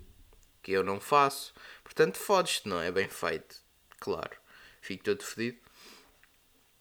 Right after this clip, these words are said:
E pronto, no fundo foram aqui oito minutinhos de Abílio de oitenta e sete. Envelheci dois anos num minuto, não sei se repararam. Mas, mas, já.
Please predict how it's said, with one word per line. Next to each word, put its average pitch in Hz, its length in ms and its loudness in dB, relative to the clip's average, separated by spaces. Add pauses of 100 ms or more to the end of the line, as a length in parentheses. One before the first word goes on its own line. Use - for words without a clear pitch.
(440)
E 120 80 -4
pronto, 110 400 -2
no 123 120 -2
fundo 139 280 -4
foram 135 180 0
aqui 123 240 -4
oito 120 200 -2
minutinhos 110 560 -6
de 95 420 -8 (1400)
Abílio 107 480 0
de 95 240 -6
oitenta 98 400 -4
e - 40 -6
sete. - 440 -6 (800)
Envelheci 104 480 -6
dois 101 300 0
anos 98 340 -6
num 98 120 -8
minuto, 98 500 -12 (100)
não - 120 -12
sei - 140 -14
se - 120 -16
repararam. 101 460 -8 (640)
Mas, 113 1040 4
mas, 123 240 -2
já. 143 200 0